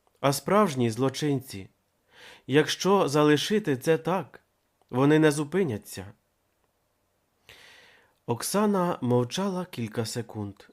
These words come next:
зважаючи всі за і проти. «Добре, я розповім усе», нарешті відповіла вона. «Що далі?» «Ми зустрінемося з моїм знайомим завтра.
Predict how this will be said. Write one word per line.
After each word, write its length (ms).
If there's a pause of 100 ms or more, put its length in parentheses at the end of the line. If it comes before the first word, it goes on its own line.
(140)
зважаючи 960
всі 260
за 340 (260)
і 100
проти. 560 (1500)
«Добре, 500 (340)
я 260
розповім 600
усе», 380 (760)
нарешті 680
відповіла 600
вона. 380 (1160)
«Що 260
далі?» 420 (1300)
«Ми 160
зустрінемося 800
з 60
моїм 280
знайомим 460
завтра. 540